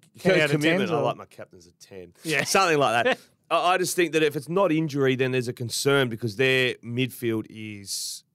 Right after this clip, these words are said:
Speaker 2: weak.
Speaker 1: Yes. Yeah,
Speaker 2: Really
Speaker 1: yeah.
Speaker 2: weak.
Speaker 1: They, they don't have,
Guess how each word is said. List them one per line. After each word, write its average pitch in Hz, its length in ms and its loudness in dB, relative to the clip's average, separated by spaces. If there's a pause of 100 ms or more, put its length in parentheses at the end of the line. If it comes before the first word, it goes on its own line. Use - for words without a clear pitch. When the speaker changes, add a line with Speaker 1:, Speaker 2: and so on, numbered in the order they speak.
(720)
Speaker 2:
weak. 101 440 -14 (280)
Speaker 1:
Yes. - 580 -4
Yeah, 208 160 2
Speaker 2:
Really 196 200 4
Speaker 1:
yeah. 175 40 2
Speaker 2:
weak. - 360 -6 (120)
Speaker 1:
They, 175 160 -2 (200)
they 180 180 0
don't 160 500 2
have, 143 260 0